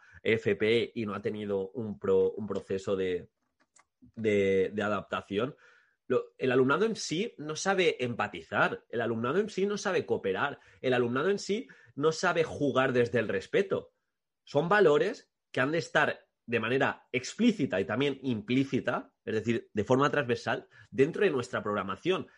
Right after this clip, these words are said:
y sea el contenido que sea. Siempre lo digo, la docencia,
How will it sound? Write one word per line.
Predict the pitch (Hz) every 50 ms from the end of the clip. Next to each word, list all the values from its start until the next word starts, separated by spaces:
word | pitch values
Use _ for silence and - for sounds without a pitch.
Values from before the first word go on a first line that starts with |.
| _
y | - 120 120
sea | - - 170 196 202
el | 180 123
contenido | 131 120 104 107 98 101 98 92 87
que | - 82
sea. | - - - - - - _ _ _ _ _ _ _ _ _ _ _ _ _ _ _ _ _ _ _ _ _ _ _ -
Siempre | - - 151 160 175
lo | 160 127 123
digo, | 156 160 131 98 - - _ _ _ _ _ _ _ _
la | - 117 120 117 113 117
docencia, | 117 113 110 - 156 151 160 165 - 240 254 339 370 -